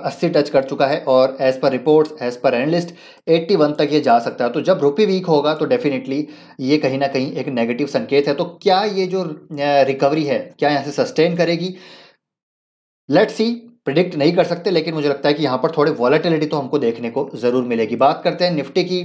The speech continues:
तो निफ्टी में देखिए कमज़ोर नज़र आ रहा है। ऊपर की साइड से जो ट्रेंड लाइन का रेजिस्टेंस है,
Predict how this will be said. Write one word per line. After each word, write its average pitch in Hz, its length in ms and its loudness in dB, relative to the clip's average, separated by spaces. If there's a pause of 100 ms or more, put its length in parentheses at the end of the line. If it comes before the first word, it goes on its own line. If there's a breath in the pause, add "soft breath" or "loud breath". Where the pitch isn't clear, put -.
तो 156 140 -2
निफ्टी 143 300 0
में 160 160 0
देखिए 156 440 2 (500 loud breath)
कमज़ोर 147 380 2
नज़र 147 180 0
आ 143 80 4
रहा 147 120 2
है। 143 60 0
ऊपर 151 160 -4
की 151 100 -6
साइड 143 200 2
से 143 100 -8
जो 143 80 0
ट्रेंड 135 280 0
लाइन 135 160 2
का 143 80 2
रेजिस्टेंस 123 500 0
है, 135 340 2